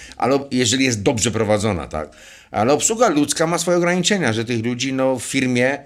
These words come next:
obsługujących masz określoną ilość, nie zrobisz za dużo, tak? Jeżeli skalujesz biznes na dużą skalę, to nie jesteś w stanie roz-, gadać z każdym, no bo będziesz miał z tysiącem klientów dziennie, no to wiesz,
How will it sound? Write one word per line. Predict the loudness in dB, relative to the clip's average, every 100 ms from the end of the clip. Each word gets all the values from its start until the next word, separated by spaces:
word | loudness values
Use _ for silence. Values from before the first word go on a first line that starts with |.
| -8
obsługujących | -6 -2 2 2 2 -2
masz | 0 0 0
określoną | -2 -2 -2 -2 -2
ilość, | 2 2 2
nie | 0
zrobisz | 2 0 0
za | 0
dużo, | 0 -2 -2
tak? | 0 0 0 -12 -12 -4
Jeżeli | -2 0
skalujesz | 0 0 0 0 -2
biznes | -4 -6 -4
na | -2
dużą | -2 -4 -6
skalę, | -2 0 0
to | -2
nie | -2
jesteś | -2 -4
w | -2
stanie | -2 -2
roz-, | -2 -6 -10 -6
gadać | -2 0 0
z |
każdym, | -2 -2 -4 -6
no | -8
bo | -6
będziesz | -4 -4 -2
miał | -4
z | -2
tysiącem | -4 -4 -2 -4
klientów | -4 -8 -6 -6
dziennie, | -2 -2 -2 -4
no | -2
to | -2
wiesz, | 0 -2 -6